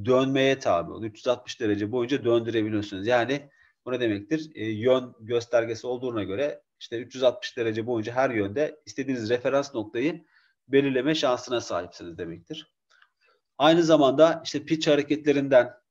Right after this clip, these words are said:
etkilenmesin diye gyroskopumuzda şu eksen üzerinde de bakın şurada eksenimiz vardır. Bu eksen üzerinde de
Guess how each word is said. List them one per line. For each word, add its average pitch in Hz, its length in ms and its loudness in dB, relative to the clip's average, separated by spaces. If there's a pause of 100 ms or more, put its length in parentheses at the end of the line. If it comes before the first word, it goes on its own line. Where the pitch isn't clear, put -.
(220)
etkilenmesin 139 800 0
diye 104 120 0
gyroskopumuzda 104 1040 -2 (300)
şu - 180 -2
eksen 156 380 6
üzerinde 151 520 6
de 113 100 4
bakın 104 220 -2
şurada 127 320 -8
eksenimiz 120 540 -4
vardır. 110 320 -2
Bu 135 120 2
eksen 135 280 0
üzerinde 107 500 0
de 165 220 0